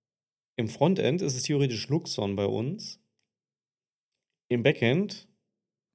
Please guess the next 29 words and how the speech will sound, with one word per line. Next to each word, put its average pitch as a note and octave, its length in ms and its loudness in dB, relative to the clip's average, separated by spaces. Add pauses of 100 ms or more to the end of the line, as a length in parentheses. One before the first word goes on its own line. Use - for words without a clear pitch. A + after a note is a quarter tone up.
(160)
in A#2 100 0
diesen G2+ 260 -2
Cloud - 240 2
Functions, G#2 520 -4
ist A2+ 120 -8
es G#2+ 100 -6
auch C#3 200 -2
Luxon. B2 600 -8 (880)
Auf B2+ 180 -2
dem A#2+ 160 0
Weg D3 180 2
dazwischen C#3+ 420 0
ist A#2 140 -6
es G#2 140 -4
String. - 420 -6 (260)
Okay. A#2+ 360 -2 (1300)
Macht F#2 220 -10
Sinn. C3+ 320 -6 (960)
Das A2 200 -2
Ding F#3+ 200 2
ist A2 160 0
nur, D#3+ 440 4 (360)
wenn A#2+ 120 -2
man A#2 100 2
das A2+ 120 0
in A#2 60 0
die G#2+ 80 0
Datenbank A#2+ 480 4
schreibt, - 580 -2